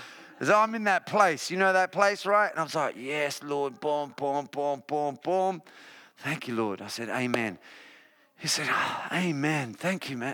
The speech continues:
I was like, clear as day. It was Irish, but still clear. And I, that's right, I love the Irish, right? Lebanese, we love the Irish, don't worry, okay?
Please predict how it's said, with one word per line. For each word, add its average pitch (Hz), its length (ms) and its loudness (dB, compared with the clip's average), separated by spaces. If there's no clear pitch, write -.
I - 40 -14
was - 60 -14
like, - 80 -20
clear 135 260 2
as 110 120 -6
day. 82 240 -6
It 147 80 0
was 127 140 0
Irish, 104 500 0
but 113 200 -2
still 120 260 0
clear. 117 340 0
And 117 100 -2
I, 147 220 6
that's 131 160 0
right, 151 140 6
I - 20 6
love 131 240 2
the 120 140 4
Irish, 101 360 -2
right? 123 280 4
Lebanese, 135 480 2
we 131 100 0
love 135 220 4
the 113 120 0
Irish, 87 300 -2
don't 127 180 4
worry, 123 280 0
okay? 139 360 2